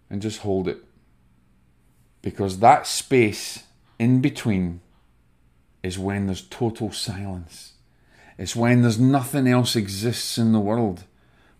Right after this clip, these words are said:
but you and your divinity in that space. It is the space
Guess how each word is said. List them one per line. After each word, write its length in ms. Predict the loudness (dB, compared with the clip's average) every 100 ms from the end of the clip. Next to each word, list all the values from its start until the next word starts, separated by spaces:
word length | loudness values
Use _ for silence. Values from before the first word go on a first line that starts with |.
| -6
but 160 | -4
you 640 | -4 0 4 8 8 6 0 _ _ _ _ _ -6
and 200 | -2 2
your 160 | 2 2
divinity 720 | -2 -2 0 0 -2 -8 -6
in 200 | -2 -2
that 240 | -2 -6
space. 640 | -8 -2 -2 -2 -8 -12 -16 _ _ _ _ _ _ _ _ _ _ _ _ _
It 160 | -4 2
is 480 | 4 4 0 -8 -18 _ _ _ _ _ _ _
the 80 | -8
space 880 | -4 -4 2 6 6 4 -6 -10 -14